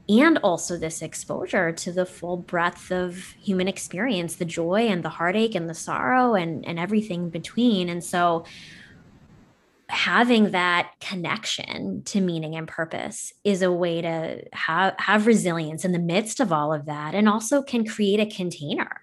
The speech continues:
to hold all of that. And so, like you said, we all need some, I think,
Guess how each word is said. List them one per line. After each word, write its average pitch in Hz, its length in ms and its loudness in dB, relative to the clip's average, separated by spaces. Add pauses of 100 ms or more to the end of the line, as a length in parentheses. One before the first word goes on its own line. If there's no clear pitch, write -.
(100)
to 196 100 -2
hold 180 600 -2 (560)
all 170 240 8
of 170 140 -6
that. 120 440 -2
And 180 160 -4
so, 170 540 2 (760)
like 196 220 0
you 190 80 2
said, 202 320 4
we 196 140 4
all 208 160 4
need 240 200 4
some, 175 460 -4
I 170 120 -4
think, 156 280 -10